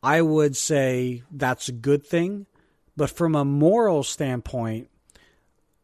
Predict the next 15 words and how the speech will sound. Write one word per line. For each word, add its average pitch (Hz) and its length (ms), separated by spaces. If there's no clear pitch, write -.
that's 147 400
not 139 220
always, 123 680
you 156 100
know, 110 380
co-, 139 360
cohesive, 135 600
because 117 540
you 139 100
feel 220 400
like 135 380
you 156 200
need 165 220
a 143 40
reason 151 600